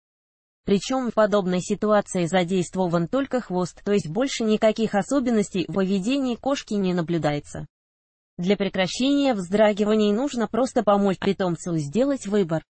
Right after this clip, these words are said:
Также кот подергивает хвостом, выражая чувство удовлетворенности. Когда котик спокоен, сыт, счастлив, он медленно поднимает кончик хвоста вверх-вниз.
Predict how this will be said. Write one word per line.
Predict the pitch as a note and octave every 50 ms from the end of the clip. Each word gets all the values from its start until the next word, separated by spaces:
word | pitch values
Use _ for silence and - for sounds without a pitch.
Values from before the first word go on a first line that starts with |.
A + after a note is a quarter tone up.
| _ _ _ _ _
Также | - A#3 B3+ C4 A#3 G#3+ G3
кот | - - C4 D4 D4 -
подергивает | - A3 G3+ G3 C#4+ D4+ C#4+ A3 B3 A#3+ B3 A3+ -
хвостом, | - - F#3+ F#3+ F3+ - - F#3+ G3+ A#3 A#3+
выражая | - E3 F#3+ G3+ G3+ G3+ F#3 F#3+ G#3 F#3+ F3+
чувство | - - G#3+ - - - F#3+ F#3+
удовлетворенности. | F#3 F#3+ F3 G3+ F#3+ G3 G#3 G3+ - G3 G3+ G3+ G3 G3 F#3+ F3+ E3+ E3 D#3+ - - - D#3+ D3 - _ _ _ _ _ _ -
Когда | F#3+ F3+ F3+ E3+ G3 F3+
котик | - F#3 E3+ - G3+ - -
спокоен, | - - A#3 A3+ - - B3 A#3+ A3+ A3+ G3+ -
сыт, | - - - G#3+ G3 D#3+ -
счастлив, | - - - - G#3 F#3 E3 - - E3 D3+ - -
он | G#3+ G#3 G#3+ G#3+
медленно | A3 G#3+ G#3 E3 E3+ F3 F3 F3 E3
поднимает | - G3 F3+ E3 G3+ G3+ G#3+ B3 C#4 C#4+ C#4 -
кончик | - - A3+ A3+ A3 - - G3+ -
хвоста | - - F3+ E3+ - - G3+ F#3+ F3+
вверх-вниз. | E3+ G3 A#3 B3+ G#3+ F#3+ F3 F3 F3 F3 - -